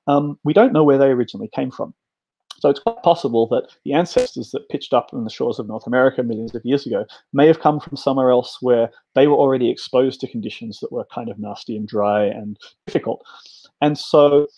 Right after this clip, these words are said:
what we don't really know and what we would like to get a handle on but can't yet is, um,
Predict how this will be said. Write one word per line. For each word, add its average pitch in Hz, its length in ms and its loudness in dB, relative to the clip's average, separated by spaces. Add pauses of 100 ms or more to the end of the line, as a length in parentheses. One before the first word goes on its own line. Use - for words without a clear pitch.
(140)
what 156 320 -2
we 151 80 -2
don't 185 260 0
really 151 220 2
know 139 240 2
and 123 100 0
what 127 120 -6
we 135 60 -4
would 135 120 -4
like 139 160 -2
to - 80 -10
get 135 80 -2
a 120 60 -8
handle 127 360 -6
on 117 200 -8 (100)
but - 180 -16
can't 135 160 -10
yet 147 320 0
is, 135 300 -2 (420)
um, 127 280 4